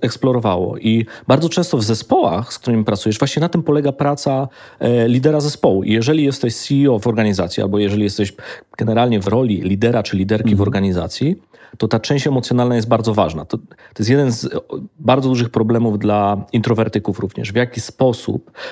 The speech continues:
Speaker 1: rozwijać tą część, em, emocjonalną po to, żeby dobrze rozumieć potrzeby zespołów.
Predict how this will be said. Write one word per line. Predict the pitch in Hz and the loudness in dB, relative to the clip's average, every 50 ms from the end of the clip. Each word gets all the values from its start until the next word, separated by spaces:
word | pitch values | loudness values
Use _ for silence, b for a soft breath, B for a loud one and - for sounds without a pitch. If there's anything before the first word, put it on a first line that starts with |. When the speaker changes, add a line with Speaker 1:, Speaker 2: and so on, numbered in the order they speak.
| B B | B B
Speaker 1:
rozwijać | - 113 104 110 110 127 139 139 120 123 - | -2 0 0 0 2 2 4 2 2 0 0
tą | - 220 104 | -2 0 0
część, | 101 - - 113 110 110 107 - - - | 0 0 0 0 0 0 -2 -4 -6 -6
em, | - - 104 101 101 101 98 101 101 104 101 104 104 104 - | -2 -2 0 0 2 2 2 2 2 2 0 0 0 -2 -2
emocjonalną | - 113 113 117 107 - - 120 117 120 117 110 104 107 123 127 | 0 2 2 2 0 0 -2 0 2 2 2 2 2 2 0 0
po | 120 131 123 | -2 -2 -2
to, | - | 0
żeby | 120 120 117 117 117 - - - | 0 0 0 0 0 -2 -4 -6
dobrze | - 104 123 120 123 120 117 | -2 -2 0 0 2 0 0
rozumieć | 113 101 110 110 110 104 | 0 0 0 0 -2 -2
potrzeby | - 104 101 - 117 98 101 | -4 -8 -6 -4 -2 -2 -2
zespołów. | 98 101 98 - - 104 110 107 | -2 -2 -6 -4 -4 -4 -4 -4